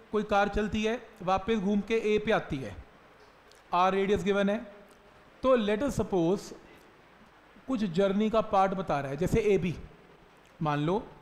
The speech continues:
ए से लेके B तक जा रहे हैं, कोई मुझे बताएगा ए से लेके B तक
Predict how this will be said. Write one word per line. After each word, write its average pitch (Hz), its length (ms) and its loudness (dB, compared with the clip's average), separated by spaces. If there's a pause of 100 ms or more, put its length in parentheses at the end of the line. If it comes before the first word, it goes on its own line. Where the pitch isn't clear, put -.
(520)
ए 214 140 2
से 240 160 0
लेके 226 220 0
B 202 180 0
तक 220 120 -2
जा 180 200 0
रहे 143 100 -2
हैं, 139 140 -8
कोई 247 140 2
मुझे 262 180 2
बताएगा 220 600 0
ए 233 200 0
से 294 200 -2
लेके 262 340 -2
B 196 300 -2
तक 214 420 -4